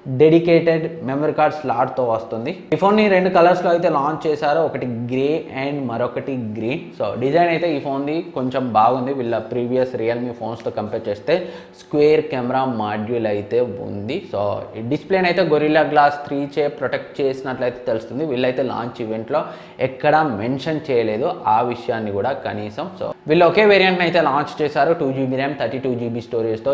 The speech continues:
జూలై ఇరవై రెండు మధ్యాహ్నం పన్నెండు గంటలకి Flipkart-లో అయితే సేల్ ఉంది, ఫ్లాష్ సేల్. So, చూడాలి, so, ఎంతమందికి దొరుకుతుందో. Realme సీ త్రీ అయితే, so,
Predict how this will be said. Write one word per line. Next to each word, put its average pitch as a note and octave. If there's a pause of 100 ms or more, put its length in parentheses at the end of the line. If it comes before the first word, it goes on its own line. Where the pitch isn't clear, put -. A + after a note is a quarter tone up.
జూలై B2+
ఇరవై B2+
రెండు B2
మధ్యాహ్నం A#2+
పన్నెండు A#2+
గంటలకి A#2+ (160)
Flipkart-లో B2
అయితే A#2+ (140)
సేల్ A2+
ఉంది, A2+ (100)
ఫ్లాష్ A2+
సేల్. C#3 (300)
So, A#2+ (140)
చూడాలి, C3+ (220)
so, A#2+ (120)
ఎంతమందికి B2+
దొరుకుతుందో. A#2+ (120)
Realme C#3+ (520)
సీ G#3 (140)
త్రీ F#3+ (120)
అయితే, D3+ (320)
so, B2+